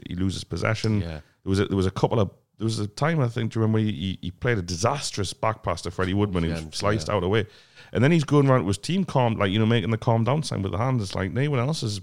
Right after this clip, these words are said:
Speaker 1: is panicking, Jamal, but you.
Speaker 2: Mm-hmm.
Speaker 1: <laughs>
Speaker 2: You know, m-, perhaps I'm being, uh, too generous. I mean, I, I think it's because he didn't make a noticeable mistake, 'cause he had a
Speaker 1: Yeah.
Speaker 2: shocker.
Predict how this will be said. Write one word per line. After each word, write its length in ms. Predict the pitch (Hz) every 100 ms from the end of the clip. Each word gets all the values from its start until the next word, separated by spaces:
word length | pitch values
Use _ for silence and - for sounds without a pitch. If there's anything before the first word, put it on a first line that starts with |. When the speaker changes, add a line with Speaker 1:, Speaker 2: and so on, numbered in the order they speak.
| -
Speaker 1:
is 140 | 95
panicking, 400 | - 139 - 110
Jamal, 260 | 90 87 85
but 140 | 87
you. 240 | 85 113 156 -
Speaker 2:
Mm-hmm. 200 | 87 90 -
Speaker 1:
<laughs> 40 | _ _ 113
Speaker 2:
You 60 |
know, 140 | 127 - - - -
m-, 160 | 165 147 -
perhaps 260 | 151 -
I'm 100 | 131
being, 400 | 117 120 117 113
uh, 260 | 113 110 107
too 220 | - 113
generous. 500 | 110 113 127 127 -
I 100 | -
mean, 140 | 110 107
I, 100 | 113 -
I 60 |
think 300 | 117 139 120
it's 120 | 113 -
because 240 | 104 104
he 60 | 101
didn't 200 | 104 95
make 180 | 98
a 40 | 90
noticeable 540 | 95 82 92 85 87 92
mistake, 360 | 92 - 87
'cause 120 | - 92
he 60 |
had 80 | 101
a 60 | 78
Speaker 1:
Yeah. 60 |
Speaker 2:
shocker. 240 | 95 90